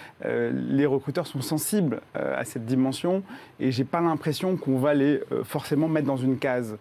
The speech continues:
Et d'ailleurs, c'est ce qui a un peu évolué, moi, je pense, sur le marché de l'emploi ces dernières années. C'est qu'on est capable d'intégrer ces profils-là en entreprise, c'est qu'on est capable,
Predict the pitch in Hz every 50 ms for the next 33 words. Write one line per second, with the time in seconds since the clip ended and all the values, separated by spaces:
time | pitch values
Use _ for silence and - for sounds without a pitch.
0 | - - - - - 123 127 131 131 151 165 151 - - 131 - - - 127 127
1 | 127 - - 143 147 131 135 143 151 175 180 156 127 120 113 120 107 - 127 123
2 | - - 113 107 110 - - 120 120 110 120 123 - 120 113 117 117 117 117 110
3 | 117 113 113 107 - - - - - - - - 143 131 135 135 143 139 135 -
4 | 160 - - 185 185 170 127 139 123 - 135 117 127 127 - 139 127 - - 110
5 | - 123 117 120 117 117 113 110 - - 123 - - 156 175 165 - - - 120
6 | 113 117 117 - 143 127 - 160 160 156